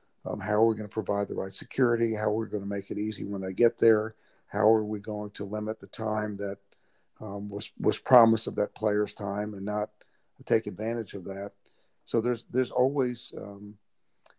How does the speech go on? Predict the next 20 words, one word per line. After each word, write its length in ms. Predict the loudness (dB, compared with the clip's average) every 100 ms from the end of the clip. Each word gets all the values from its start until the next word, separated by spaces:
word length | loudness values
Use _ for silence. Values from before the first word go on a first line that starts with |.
| _ _
a, 280 | -12 -10 -6
a 40 | -2
natural 420 | 0 0 0 -4
tension, 480 | -4 -6 -6 -6 -2
and 120 | -2
there's 160 | 0
a 40 | 2
lot 200 | 4 4
of 60 |
organizations 800 | 0 -4 -8 -8 -8 -8 -10 -12
and, 220 | -12 -12 -12 -10
and, 380 | -10 -10 -8
uh, 300 | -8 -6 -8 -10 _ _ _ _ _ 6
that 140 | 8
are 80 | 6
heavily 300 | 2 -4 -4
marketed, 500 | -4 -6 -6 -10 -12 -16 -12 -10 -8
marketing 560 | 0 2 2 0 -6 -4
driven, 480 | -2 -2 -4 -8 -14 _ _ _ _ -16
um, 400 | -10 -8 -8